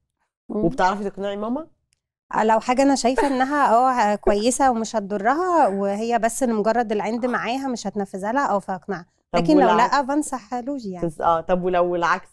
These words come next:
Speaker 2: بقى، لو، لو قلتي حاجه غلط برضو لاوليفر، هل ممكن برضو اوليفر يروح لخالته؟
Speaker 1: اه، خالته بالنسبه لها هي اللي هتدلع اصلًا.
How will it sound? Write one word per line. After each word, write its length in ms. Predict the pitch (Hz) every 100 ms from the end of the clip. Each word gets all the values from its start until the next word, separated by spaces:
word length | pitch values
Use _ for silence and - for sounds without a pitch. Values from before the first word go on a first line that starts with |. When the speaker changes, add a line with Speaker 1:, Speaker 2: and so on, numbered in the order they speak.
| 180
Speaker 2:
بقى، 340 | 165 156 160
لو، 360 | 156 160 165 160
لو 440 | 160 160 160 160 165
قلتي 280 | 190 185 180
حاجه 280 | 185 190 180
غلط 280 | 180 180
برضو 320 | 160 175 165 175
لاوليفر، 560 | 165 143 160 151 143 _ _ _ -
هل 60 | 170
ممكن 360 | 190 185 180
برضو 340 | 170 185 175 175
اوليفر 340 | 175 165 170
يروح 260 | 165 175 185
لخالته؟ 520 | 170 175 196 277 302 _ _ _ _ -
Speaker 1:
اه، 320 | 262 294 214
خالته 340 | 226 226 254
بالنسبه 420 | 220 220 220 208
لها 100 | 226
هي 100 | 240
اللي 120 | 240 233
هتدلع 600 | 208 190 247 240 - 254
اصلًا. 380 | - 262 262